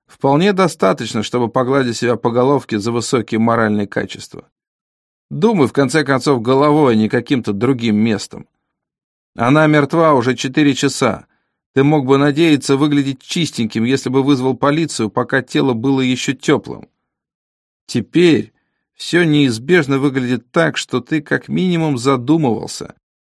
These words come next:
не припрятать ли его. «Я убью тебя», прошептал Терри. «Конечно, убьешь», кивнул Ли.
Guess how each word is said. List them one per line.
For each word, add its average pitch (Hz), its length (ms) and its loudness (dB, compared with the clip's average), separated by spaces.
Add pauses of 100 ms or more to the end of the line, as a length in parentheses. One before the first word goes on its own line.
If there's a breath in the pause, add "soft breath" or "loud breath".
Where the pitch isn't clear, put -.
(180)
не 135 240 4
припрятать 147 720 0
ли 110 160 0
его. 104 420 -4 (1200)
«Я 92 160 -4
убью 95 360 -6
тебя», - 360 -14 (100)
прошептал 98 540 -6
Терри. 73 320 -8 (1200)
«Конечно, 147 600 2
убьешь», 110 420 0
кивнул 104 360 -2
Ли. - 280 -6